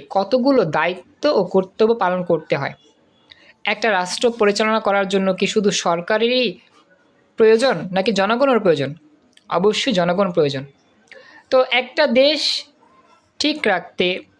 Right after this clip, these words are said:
দেশের সার্বিক পরিস্থিতি সব কিছু ঠিকঠাক রাখতে শুধু কি সরকারই সবসময় কাজ করবে?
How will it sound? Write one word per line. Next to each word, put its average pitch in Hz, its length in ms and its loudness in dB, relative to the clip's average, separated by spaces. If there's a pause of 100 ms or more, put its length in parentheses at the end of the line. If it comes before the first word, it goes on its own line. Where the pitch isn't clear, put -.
(320)
দেশের 208 400 2 (560)
সার্বিক 220 460 -2 (120)
পরিস্থিতি 208 380 0 (120)
সব 196 180 0
কিছু 220 220 0
ঠিকঠাক 233 440 -6
রাখতে 170 340 -2 (460)
শুধু 269 260 0
কি 285 100 -2 (140)
সরকারই 269 440 2 (180)
সবসময় 254 440 -2
কাজ 233 100 0 (160)
করবে? 226 280 2